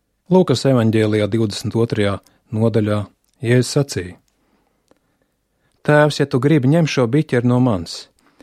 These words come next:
Tomēr ne mans, bet tavs prāts, lai notiek." Bet eņģelis no debesīm viņam parādījās un viņu stiprināja.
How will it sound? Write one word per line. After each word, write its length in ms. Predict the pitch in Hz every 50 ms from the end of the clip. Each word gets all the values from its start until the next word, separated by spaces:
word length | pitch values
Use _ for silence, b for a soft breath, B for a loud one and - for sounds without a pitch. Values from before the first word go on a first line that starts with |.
| b b b b
Tomēr 340 | - 151 147 147 143 135 131
ne 120 | 135 139
mans, 300 | 143 156 165 160 139 117
bet 240 | 110 123 120 - -
tavs 260 | - 185 175 127 -
prāts, 340 | - 107 104 98 90 - -
lai 100 | 101 98
notiek." 560 | 107 113 107 101 - 101 92 82 - - - _ _ _ _ _ _ _ _ _ _ _ _ _ _ _
Bet 200 | - 113 - -
eņģelis 460 | 135 139 151 156 151 151 147 143 - -
no 120 | 123 117
debesīm 540 | 113 135 131 127 123 113 - - 123 117 117
viņam 240 | 120 117 107 101 92
parādījās 800 | - 147 151 147 135 127 120 127 127 123 120 120 110 - - - _ _ _ _ _ _ _ _ _ -
un 100 | 117 117
viņu 160 | 120 117 110 -
stiprināja. 720 | - - 127 127 - 120 95 101 98 92 92 87 90